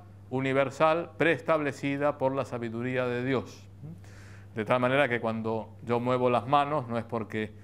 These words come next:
tenga una unidad sustancial de alma y cuerpo, sino porque ya está todo preestablecido, todo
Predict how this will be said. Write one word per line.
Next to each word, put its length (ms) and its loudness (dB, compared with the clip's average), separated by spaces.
tenga 300 2
una 200 2
unidad 480 2
sustancial 720 -2
de 60 0
alma 200 -2
y 40 -4
cuerpo, 360 -4
sino 280 -6
porque 260 -2
ya 80 2
está 340 2
todo 260 6
preestablecido, 840 0
todo 400 0